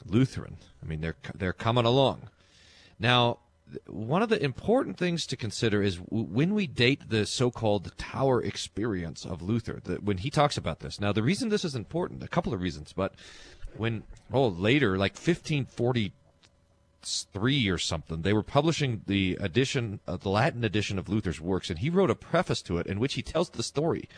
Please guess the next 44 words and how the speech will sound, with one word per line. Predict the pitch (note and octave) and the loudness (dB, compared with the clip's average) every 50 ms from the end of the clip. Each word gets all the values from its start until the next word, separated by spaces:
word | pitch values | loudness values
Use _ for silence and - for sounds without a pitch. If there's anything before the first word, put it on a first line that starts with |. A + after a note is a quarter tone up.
| - - - - - - - | -20 -20 -20 -20 -16 -6 -2
of | - F#2+ | -2 2
how | - A#2 C3 D3 | 4 4 4 4
he | C3 B2 C#3+ | 4 2 0
discovered | C3+ C3 - - - C3 A#2 A#2+ G#2+ | 0 0 -2 2 2 2 2 2 2
the | F#2 G2+ | 0 2
gospel, | G2 G2+ B2 D3+ - - E2 C2+ - - - - - - - - | 2 2 2 2 0 -2 -2 -4 -4 -6 -12 -20 -20 -12 -2 0
and | A#2 B2 | 2 2
it's | B2+ - | 2 2
in | - B2+ | 2 2
the | A#2+ A2 | 0 0
context | - - - - G#3+ B3 B3+ - A2 F2+ - - - - | 0 -2 -2 0 0 0 0 -2 -4 -4 -6 -6 -8 -6
of | G2+ | -2
the | E2+ A2 | 0 0
ninety-five | G#2 G#2+ A2 A2+ B2+ C#3 C#3+ - C#3 C3 B2+ - | 2 4 4 4 4 2 2 4 4 4 4 2
Theses | - B2 B2+ C3 - - B2 B2 B2 A2 | 0 -2 -2 -2 -2 -2 0 0 0 0
and | G#2+ F#2 | 0 2
all | F#2+ G#2+ C3 | 2 2 2
these | C3+ C3 A2+ - | 2 2 2 2
other | A2+ A#2 C3 | 2 2 2
debates. | - G2 F2 - F#2+ G#2 A#2 - - - - - - - - - - | 0 -2 -2 0 0 0 0 0 -2 -6 -10 -10 -14 -18 -20 -18 -6
So | - - E3+ D3+ | 2 4 4 6
he | A#2+ - A#3+ | 6 4 2
was | C#4 C#4+ A#3 | 2 2 2
on | - - F#3 G#3 | 2 2 2 2
his | G3 F3 A#2+ B2 | 2 2 0 0
way. | - F3+ D#3+ | 2 4 4
So | A#2 - - | 4 4 2
you | D#3 E3+ A3+ D4 | 2 4 2 2
can, | - D#4+ B3+ - - - | 2 0 -2 -2 -4 -2
you | B2+ D#3 F#3 B3 C4 | 2 2 4 2 4
can | - C#4 B3 G3 C3 | 2 0 0 2 2
read | B2+ D3 E3+ D#3 - - | 4 4 4 4 4 4
early | A#2+ D3+ F#3+ A3 A3 F3+ | 4 4 6 4 4 2
Luther. | B2 - D3 F#3 - - A2 E2+ | 2 2 0 0 2 2 2 2
I | G2 A#2+ | 2 2
mean, | B2+ C#3 C#3 | 2 2 2
his | B2+ C3+ A#2 | 2 0 0
commentary | - - C3 C#3+ D#3 E3 D3+ - C#3 A#2+ A#2 | -2 -2 0 0 0 0 0 2 2 4 4
on | G#2 F2+ E2+ | 4 4 4
Romans, | F2+ G2+ A#2 C#3 D3+ D3 - | 4 4 4 4 2 0 -2
which | A#2+ G#2 - - | -2 -4 -4 -6
is, | F2 - | -6 -4
what, | F2+ E2 - | -4 -6 -2
fifteen | - - C3 - - A#2+ A2 G#2+ G2+ F#2 D#2+ | -2 -2 -2 0 -2 -2 -2 0 -2 -4 -4